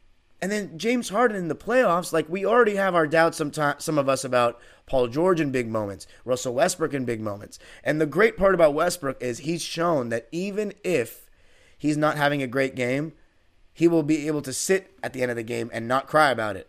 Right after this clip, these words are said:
not be mad about it. He, with the Clippers, he showed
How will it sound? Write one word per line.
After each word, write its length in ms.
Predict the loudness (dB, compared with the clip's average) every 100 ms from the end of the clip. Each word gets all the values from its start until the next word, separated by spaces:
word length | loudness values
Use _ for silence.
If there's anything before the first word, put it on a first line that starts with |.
| _ _
not 320 | -2 -2 0 -2
be 440 | 0 0 -2 -6 -2
mad 260 | 2 2
about 260 | 2 -2 -4
it. 100 | -12
He, 360 | -18 -18 -18 -10
with 160 | -4 -2
the 100 | 0
Clippers, 500 | 2 4 4 0 -2 _ -20 -20 -12
he 420 | 0 2 4 2
showed 560 | -2 2 4 4 0